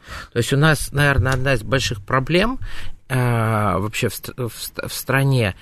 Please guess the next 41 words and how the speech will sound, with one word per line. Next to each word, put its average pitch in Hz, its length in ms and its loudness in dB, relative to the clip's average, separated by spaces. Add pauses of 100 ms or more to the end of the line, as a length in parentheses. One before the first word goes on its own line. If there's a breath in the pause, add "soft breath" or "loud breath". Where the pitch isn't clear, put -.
(260 soft breath)
это 131 200 -2
то, 165 160 2
что - 160 0
очень 143 240 2
многие 147 400 4
задумки, 156 640 0
иногда 123 540 0
даже, 95 280 -2
в - 100 -10
общем, 92 220 -8
вполне 120 340 -2
хорошие, 110 540 0
реализуются 123 480 0
очень - 200 -4
плохо. 92 440 -2 (720 soft breath)
Вот - 160 -10
если, 135 340 2 (380 loud breath)
а, - 260 0
задумки 147 600 4
на 113 120 2
местах 135 480 0
автоматически 127 720 -2
будут 127 340 -2
немного 220 540 4
подкорректироваться, 165 960 0
чтобы - 260 -8
получилось 147 480 2
примерно 151 520 0
то, - 140 -2
что - 220 -2
нужно, 127 320 2
но 123 140 0
нормально 143 480 2
работающее, 226 640 0
ну, 196 180 0
не, 208 160 0
нет 165 380 0
в - 60 -6
этом 117 200 -4
ничего - 260 -6
плохого. - 460 -6